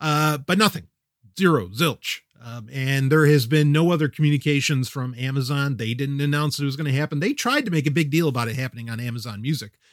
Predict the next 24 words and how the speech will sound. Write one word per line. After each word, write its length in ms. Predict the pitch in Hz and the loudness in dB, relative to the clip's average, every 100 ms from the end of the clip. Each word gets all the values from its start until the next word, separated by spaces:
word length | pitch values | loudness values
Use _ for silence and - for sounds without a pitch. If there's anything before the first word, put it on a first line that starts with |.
| _ - | _ -4
maybe 320 | 160 190 160 | 2 4 4
just 220 | 160 - | 0 -2
because 340 | 127 151 135 | -2 0 0
they 100 | 117 | 0
want 340 | 117 123 139 - | -4 -2 -4 -6
to 100 | 110 | -8
get 260 | 113 135 | -6 -6
as 200 | 123 120 | -8 -10
many 300 | 113 127 135 | -6 -4 -4
people 440 | 107 - 139 120 - | -6 -12 -10 -10 -10
on 220 | 123 113 | -10 -8
board 320 | 98 127 190 | -6 -2 -2
with 100 | 143 | -2
Amazon 420 | 123 113 110 113 107 | -4 -6 -6 -8 -8
Music 320 | 113 110 113 | -10 -10 -12
as 180 | 110 - | -12 -14
they 140 | 104 _ | -20 _
can, 300 | 175 175 117 - _ _ | -6 -4 -6 -14 _ _
but 140 | 139 | -4
no 260 | 143 202 240 | 2 6 6
real 480 | 220 190 214 214 - | 6 4 6 6 4
announcement, 720 | 151 151 175 196 151 104 98 - _ _ _ 123 | 0 2 2 0 -2 -6 -8 -18 _ _ _ -6
um, 300 | 127 123 120 | -2 -2 -4
around, 800 | 127 127 139 151 151 147 147 131 | -6 -2 0 2 2 2 2 0